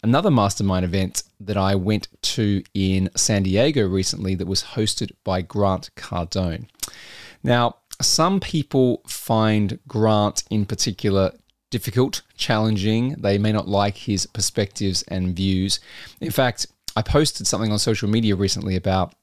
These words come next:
the experience at this mastermind, and a couple of people reached out and said, you know, "What, what do you really think of Grant?" Now, my view is <laughs> in this world where you start to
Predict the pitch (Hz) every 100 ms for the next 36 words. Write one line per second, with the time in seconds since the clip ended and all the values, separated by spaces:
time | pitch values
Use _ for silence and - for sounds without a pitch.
0 | _ _ _ _ _ - 107 104 - -
1 | 117 110 95 - 104 - 95 - 101 95
2 | - 98 92 90 - - - - - -
3 | 120 147 135 - - 107 113 95 - 104
4 | - 104 - 98 110 101 107 135 131 139
5 | 170 120 117 104 - - 190 - 85 113
6 | 90 104 _ _ - - - - - 135
7 | 123 120 - _ 131 151 185 143 156 156
8 | 143 - _ 127 123 113 - 117 - -
9 | 131 131 113 117 120 113 95 104 101 -
10 | 98 - - 101